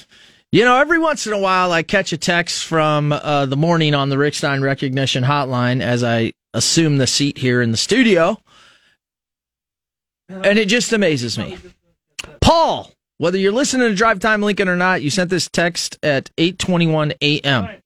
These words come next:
Last text probably for the morning crew. Uh, "Hello.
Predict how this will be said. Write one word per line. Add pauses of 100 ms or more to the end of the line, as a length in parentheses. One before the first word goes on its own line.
(140)
Last
text
probably
for
the
morning
crew. (720)
Uh,
"Hello.